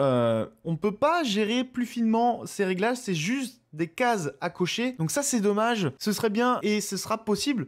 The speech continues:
via des mises à jour, que Rode nous permette de, euh, régler plus finement, eh bien,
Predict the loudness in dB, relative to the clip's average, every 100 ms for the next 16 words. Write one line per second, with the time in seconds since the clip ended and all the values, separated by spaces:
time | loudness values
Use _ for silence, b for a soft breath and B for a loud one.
0 | -8 -6 -2 0 2 0 0 0 0 -2
1 | -4 0 2 4 2 0 -2 0 -2 2
2 | 0 2 -2 -4 0 2 0 -2 -2 0
3 | 0 0 0 -2 -6 -8 -4 -2 2 0
4 | 0 -2 0 0